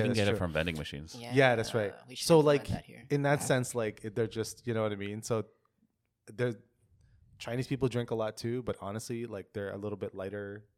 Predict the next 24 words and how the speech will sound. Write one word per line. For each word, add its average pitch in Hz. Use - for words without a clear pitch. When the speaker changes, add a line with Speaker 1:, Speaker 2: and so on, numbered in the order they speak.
Speaker 2:
than, 101
like, 98
Speaker 1:
Mm. 78
Speaker 2:
let's 107
say, 101
yeah, 101
like, 90
the -
Koreans 104
or 107
whatever. 107
But, -
like, 113
so 143
Speaker 3:
Yeah. 135
Speaker 2:
it's -
kinda 135
funny. 110
Like, 90
we 104
have, 98
like, 101
<laughs> -
specific, -